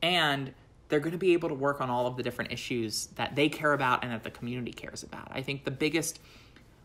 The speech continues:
one of the biggest challenges is cutting through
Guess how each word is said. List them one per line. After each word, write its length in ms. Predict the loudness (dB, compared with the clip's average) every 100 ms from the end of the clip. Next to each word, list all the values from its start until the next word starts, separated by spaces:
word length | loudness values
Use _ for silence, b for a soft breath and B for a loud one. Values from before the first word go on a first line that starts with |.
| -2
one 140 | 2
of 120 | 2
the 60 | 2
biggest 300 | 2 0 -2
challenges 840 | -2 -2 -2 -4 -4 -4 -4 -8 -4
is 560 | 0 2 0 -2 -6 -8 -18 -20 -20 -20 -20 -20 -14 -8
cutting 400 | 4 4 4 -2
through 880 | -6 -4 2 4 4 2 0 -2